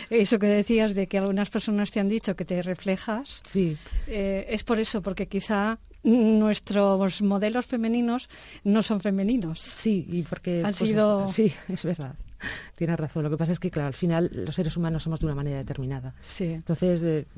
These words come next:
Speaker 2: además, una vez me llamó mucho la atención que leí que desde hace, desde que el ser humano se puede llamar ser humano, el primero, que no hemos cambiado nada, que la cabeza nos funciona igual. Entonces, pues siempre ha habido, pues, pues lo mismo.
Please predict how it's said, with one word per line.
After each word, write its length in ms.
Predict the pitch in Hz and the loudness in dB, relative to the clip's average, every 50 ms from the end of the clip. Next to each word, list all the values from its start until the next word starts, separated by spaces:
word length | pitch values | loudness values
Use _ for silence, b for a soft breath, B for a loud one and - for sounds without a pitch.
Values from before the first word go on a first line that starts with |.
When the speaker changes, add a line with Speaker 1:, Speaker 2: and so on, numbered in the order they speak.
| - - | -14 -12
Speaker 2:
además, 360 | 175 82 - - 151 160 - | -10 -10 -6 -6 -6 -6 -6
una 280 | - - 185 180 175 170 | -6 -6 -4 -2 -2 -2
vez 120 | 160 151 | -2 -4
me 100 | 170 160 | -4 -4
llamó 160 | 156 156 156 156 | -4 -2 -2 -2
mucho 180 | 165 - - | -4 -4 -4
la 60 | 160 151 | -6 -6
atención 300 | - 151 - - 170 151 | -8 -8 -8 -6 -6 -6
que 100 | - 156 | -4 -4
leí 220 | 147 147 160 151 | -4 -4 -4 -6
que 100 | - 165 | -6 -6
desde 260 | 143 156 139 156 156 | -6 -6 -6 -6 -6
hace, 300 | 156 151 - - 160 151 B B B B B B | -8 -6 -6 -6 -6 -6 B B B B B B
desde 180 | - 143 160 151 | -8 -6 -6 -4
que 100 | - 151 | -6 -6
el 260 | 135 135 139 135 - - - - - - - | -6 -6 -8 -10 -10 -12 -16 -18 -18 -18 -16
ser 300 | - - - - 156 151 | -16 -12 -10 -6 -4 -2
humano 320 | 175 160 160 160 156 156 147 | -2 -2 -2 -2 -2 -4 -6
se 160 | - - - | -8 -10 -10
puede 180 | - - 151 151 | -8 -6 -4 -4
llamar 200 | 147 147 143 - | -4 -4 -6 -6
ser 180 | - 156 127 | -6 -8 -6
humano, 260 | 127 131 156 160 165 | -4 -2 -2 0 0
el 100 | 165 175 170 | -2 -2 -4
primero, 340 | - 135 131 143 147 151 143 147 - - - - - | -4 -6 -4 -4 -4 -4 -4 -6 -10 -12 -16 -20 -10
que 120 | - - 170 | -6 -4 -2
no 100 | 160 151 | 0 0
hemos 160 | 180 190 180 | -2 -2 -2
cambiado 380 | - 180 180 170 160 151 156 156 | -2 -2 -2 -2 -2 -2 -2 -2
nada, 220 | 190 214 196 156 | -2 -2 -4 -6
que 120 | - - | -4 -6
la 60 | 151 151 | -4 -2
cabeza 280 | - 151 160 156 - | -2 -2 -2 -2 -2
nos 120 | 170 160 - | -2 -2 -2
funciona 320 | - 175 - - 151 151 | -4 -6 -4 -2 -4 -2
igual. 260 | 143 139 147 139 131 - b b b b b b b b | -4 -4 -6 -8 -8 -12 b b b b b b b b
Entonces, 460 | - - 180 156 - 165 160 - - - - | -6 -4 -4 -2 -2 -2 -4 -4 -8 -8 -6
pues 140 | - 170 143 | -4 -4 -4
siempre 260 | - - 160 151 - 151 | -4 -4 -4 -4 -4 -4
ha 20 | |
habido, 260 | 143 143 131 147 147 | -4 -4 -4 -4 -6
pues, 200 | 143 - 156 143 143 131 - | -6 -6 -8 -8 -8 -10 -10
pues 160 | - 147 135 | -10 -8 -8
lo 60 | 127 | -6
mismo. 280 | 131 131 120 - - | -8 -8 -10 -12 -16